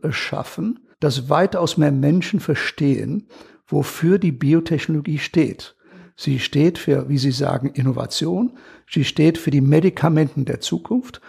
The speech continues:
und, wie Sie am Beispiel BioNTech sehen, auch für eine schnelle,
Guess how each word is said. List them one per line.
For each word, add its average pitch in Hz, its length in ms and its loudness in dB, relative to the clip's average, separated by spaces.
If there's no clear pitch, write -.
und, 175 360 0
wie 151 80 2
Sie 139 120 0
am 131 140 0
Beispiel 139 380 0
BioNTech 156 600 -2
sehen, 151 460 -2
auch 170 500 2
für 147 220 -2
eine 127 200 -2
schnelle, 175 680 2